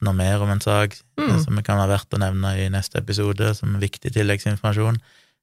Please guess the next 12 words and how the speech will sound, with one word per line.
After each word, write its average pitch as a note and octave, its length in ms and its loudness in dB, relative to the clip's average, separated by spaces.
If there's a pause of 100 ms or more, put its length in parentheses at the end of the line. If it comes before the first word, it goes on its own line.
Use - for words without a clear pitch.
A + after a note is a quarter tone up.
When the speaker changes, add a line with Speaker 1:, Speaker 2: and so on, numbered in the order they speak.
(120)
Speaker 1:
eller F#3+ 160 2
dere E3+ 200 0
bare C3+ 220 8
har A#2+ 140 6
tips - 500 -2
eller A2+ 240 2
ris, A2 420 0
eh, A2 300 2
og G#2 80 -2
ros G#2+ 340 0
å A2 140 2
gi, B2+ 320 2